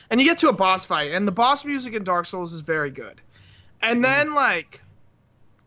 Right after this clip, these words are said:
Speaker 1: you know, you'll, you'll hit the second phase of the boss fight, and the music will ramp up and just
Speaker 2: Mm.
Speaker 1: make the fight extremely intense. And, like, Fallout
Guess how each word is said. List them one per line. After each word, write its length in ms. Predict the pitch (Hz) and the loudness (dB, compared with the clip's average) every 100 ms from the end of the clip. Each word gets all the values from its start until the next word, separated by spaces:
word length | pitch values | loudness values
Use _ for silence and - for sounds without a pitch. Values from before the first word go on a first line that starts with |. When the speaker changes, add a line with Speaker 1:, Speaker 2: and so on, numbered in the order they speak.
| - | -6
Speaker 1:
you 220 | 214 214 | -2 0
know, 380 | 185 139 135 - | 0 -4 -8 -12
you'll, 320 | 208 214 233 233 | -4 0 2 0
you'll 200 | 226 220 | -4 -4
hit 160 | 240 254 | -4 -4
the 80 | |
second 500 | 226 - 208 220 202 | -8 -4 -4 -4 -8
phase 640 | - 185 160 165 196 - - _ - _ - | -8 -6 -4 -4 -6 -12 -18 _ -20 _ -2
of 420 | 180 175 160 151 | 2 2 0 -6
the 60 | |
boss 280 | 160 220 269 | -2 0 0
fight, 300 | - 143 117 _ _ _ _ _ - _ | -4 -10 -12 _ _ _ _ _ -20 _
and 440 | 220 220 220 214 208 | -2 0 0 0 -4
the 60 | |
music 480 | 202 220 262 269 226 | -4 -4 -4 -6 -10
will 140 | 180 | -12
ramp 440 | 151 180 208 196 - | -4 0 2 0 -2
up 380 | 170 - _ - - _ _ _ - | -6 -6 _ -20 -20 _ _ _ -6
and 160 | 208 202 | -4 -4
just 220 | 240 - | -6 -6
Speaker 2:
Mm. 20 | |
Speaker 1:
make 320 | 202 220 220 | -2 0 -2
the 100 | 214 | -8
fight 480 | - 208 190 165 143 - - - _ | -6 0 0 0 -6 -18 -20 -20 _
extremely 1080 | 208 160 - - - - 226 240 226 208 180 | -8 -8 -12 -14 -16 -4 -2 0 -2 -2 -4
intense. 680 | 156 - 151 117 - - - _ _ | -6 -8 -8 -8 -14 -20 -20 _ _
And, 220 | 208 220 220 | -2 0 2
like, 260 | 220 202 | 2 2
Fallout 760 | - - 208 233 269 277 269 | -4 0 2 4 4 4 2